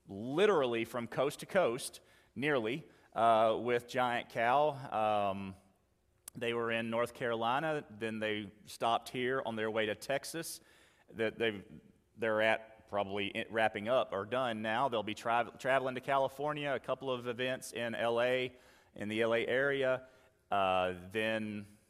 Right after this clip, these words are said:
they'll be going back to, to Texas to do some mission work, some building work there,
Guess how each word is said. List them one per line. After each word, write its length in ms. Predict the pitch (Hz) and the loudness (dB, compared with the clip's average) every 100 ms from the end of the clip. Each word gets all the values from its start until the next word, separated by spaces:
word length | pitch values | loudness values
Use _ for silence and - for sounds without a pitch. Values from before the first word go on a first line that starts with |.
| _ _ - | _ _ -14
they'll 160 | 95 113 | -2 0
be 120 | 110 | 0
going 180 | 110 107 | 0 0
back 320 | 110 123 - | 4 2 0
to, 120 | 123 - - | -12 -12 -12
to 140 | 107 | -10
Texas 480 | - 131 - 127 120 | 0 -2 0 -8 -8
to 100 | 104 | -8
do 160 | 113 | -6
some 240 | 104 104 104 | -6 -6 -6
mission 360 | 131 - 123 | -4 -6 -6
work, 340 | 123 123 117 - | -2 -2 -2 -8
some 400 | - 113 95 92 87 | -10 -8 -8 -10 -2
building 460 | 135 143 131 127 | 0 0 -2 -6
work 360 | 123 127 127 - | -2 -2 -2 -4
there, 360 | 117 131 131 | 0 2 0